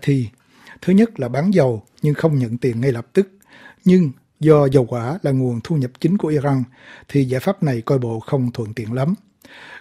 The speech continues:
Còn giải pháp khả thi thứ hai là trao đổi mậu dịch, bán dầu đổi lấy hàng hóa. Vấn đề là giải pháp này không hấp dẫn, bởi vì Iran gần như bắt buộc phải mua những loại hàng mà đối tác muốn đưa thì đưa,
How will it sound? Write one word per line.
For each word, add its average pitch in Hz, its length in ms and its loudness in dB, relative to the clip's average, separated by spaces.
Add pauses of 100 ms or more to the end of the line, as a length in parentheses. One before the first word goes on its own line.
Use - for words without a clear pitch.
Còn 131 320 0
giải 123 120 -6
pháp 190 240 -6 (100)
khả 143 180 -6
thi 147 120 -4
thứ 170 140 0
hai 139 360 -2 (140)
là 127 240 -6
trao 165 180 2
đổi 127 180 -2
mậu 143 200 0
dịch, 123 260 -8 (920)
bán 160 280 2
dầu 123 320 0
đổi 131 180 -2
lấy 160 120 0
hàng 143 140 -2
hóa. 123 340 -6 (520)
Vấn 196 180 6
đề 147 140 6
là 131 80 0
giải 120 160 -4
pháp - 260 -4
này 135 220 2
không 151 200 0
hấp - 200 -2
dẫn, 123 260 -6 (360)
bởi 151 120 2
vì 143 220 0
Iran 147 400 0 (380)
gần 139 240 4
như 165 100 0
bắt 202 240 -2
buộc 131 260 0 (120)
phải 139 160 -6
mua 170 300 4
những 131 260 -2
loại 127 180 -2
hàng 127 300 0 (160)
mà 123 100 -6
đối 135 180 -2
tác 180 240 -2 (140)
muốn 185 180 2
đưa 156 180 4
thì 120 140 -4
đưa, 135 300 2